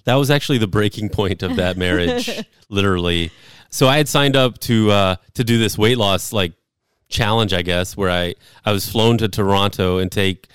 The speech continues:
Speaker 1: and I, they took fat pictures of me, and I, then I came back, and, um,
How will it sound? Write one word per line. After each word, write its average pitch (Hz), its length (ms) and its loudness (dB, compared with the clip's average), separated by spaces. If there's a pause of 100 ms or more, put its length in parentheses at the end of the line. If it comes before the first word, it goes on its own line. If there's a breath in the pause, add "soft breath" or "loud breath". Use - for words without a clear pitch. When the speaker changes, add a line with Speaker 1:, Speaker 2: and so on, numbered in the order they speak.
(360 soft breath)
Speaker 1:
and 95 120 -2
I, 90 140 -2
they 92 200 -4
took 101 220 -2
fat 104 300 -4
pictures 90 340 -6
of 82 160 -10
me, 87 200 -4
and 82 100 -6
I, 80 100 -8 (540 soft breath)
then 98 100 -2
I 92 120 0
came 107 280 -2
back, 95 520 -2 (360)
and, 98 300 -2
um, 85 400 -4